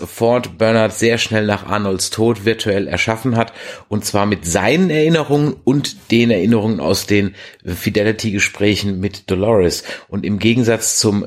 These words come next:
James Delos Host ist Ford aber natürlich schlauer als die Delos-Leute, weil er ist denen ja immer einen Schritt voraus, denn er zwingt nicht den Geist von Arnold in einen Host, sondern er schafft praktisch so ein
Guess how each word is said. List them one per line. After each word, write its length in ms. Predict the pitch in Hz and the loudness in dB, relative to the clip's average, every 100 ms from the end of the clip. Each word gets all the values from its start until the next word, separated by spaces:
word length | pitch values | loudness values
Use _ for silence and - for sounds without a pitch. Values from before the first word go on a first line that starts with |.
| - | -2
James 360 | 101 98 - | 0 0 -2
Delos 420 | 101 117 104 - | 0 2 2 0
Host 380 | 90 90 107 - | 0 0 0 -2
ist 120 | 90 | -6
Ford 380 | - 98 98 - | -4 0 -2 0
aber 260 | 92 87 65 | -2 0 -2
natürlich 400 | 87 - 87 - | -4 -4 -2 0
schlauer 360 | 117 117 117 | 2 2 2
als 200 | 92 92 | 2 -2
die 140 | - 101 | -2 0
Delos-Leute, 640 | 95 95 90 95 92 92 | 2 2 2 0 -2 0
weil 160 | 95 90 | -2 0
er 60 | |
ist 180 | 87 - | -2 -2
denen 160 | 101 90 | -2 0
ja 100 | 90 | -2
immer 200 | 92 90 | -2 -4
einen 180 | 90 - | -6 -8
Schritt 240 | - - | -10 -8
voraus, 560 | - 80 85 95 113 - | -6 -2 0 2 0 -2
denn 160 | 101 | -2
er 160 | 92 - | -2 -2
zwingt 480 | - 113 143 143 123 | -4 -2 -4 -4 -4
nicht 240 | 117 - | -4 -2
den 260 | 110 92 - | -4 -4 -2
Geist 460 | 104 117 147 - | 0 0 0 -4
von 200 | - 110 | -2 -2
Arnold 580 | - 110 127 123 120 - _ | 0 0 0 0 -2 -4 _
in 220 | 131 147 | 0 0
einen 420 | - 127 131 123 | 0 -2 -2 0
Host, 260 | 120 127 - | 2 0 0
sondern 260 | 117 120 90 | 0 0 0
er 120 | 101 | -2
schafft 360 | - 117 - | -2 -4 -6
praktisch 360 | - 110 - 107 | -8 -8 -6 -4
so 220 | - | -2
ein 60 | 104 | -2